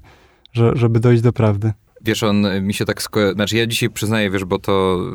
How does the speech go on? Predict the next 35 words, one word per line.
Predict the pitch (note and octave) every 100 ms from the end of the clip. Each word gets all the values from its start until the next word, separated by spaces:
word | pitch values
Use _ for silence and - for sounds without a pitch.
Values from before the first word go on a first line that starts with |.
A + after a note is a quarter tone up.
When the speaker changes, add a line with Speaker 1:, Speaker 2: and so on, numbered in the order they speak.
| F2
Speaker 2:
tą | - F2+
książkę | - G2+ G#2
to | F#2+
w |
ogóle | G2 G2+
już |
czytałem | - G2 G#2+ G2
tyle | B2 B2+
lat | G2+ F#2+
temu, | - F#2+ G2
wiesz, | F#2+ F#2
że | F#2+ F#2+ F#2 F2+
jakby | F2 F2+ G2
oczywiście | G2 G#2 G2
taki | G#2 G2 G#2 G2 G2 - - -
główne | - G2 C3 C3 A#2
myśli | A#2 -
pamiętam, | A2+ B2+ D3+ G#2 F#2
bo | F2+
to | - G#2
są | A2+
rzeczy, | G#2+ A2+
które | - - G#2+ G#2+ -
zapadają | - G#2+ G#2+ A2 A2+ G#2+
bardzo | A#2 G#2+
mocno | F#2+ F#2+ G2
w | -
pamięć. | F#2+ F2+ F#2+ - _ _ -
Nie | G#2
wiem, | A2
czy | -
ty |
miałeś | G#2+ G#2
też | G#2+
takie | A2 A2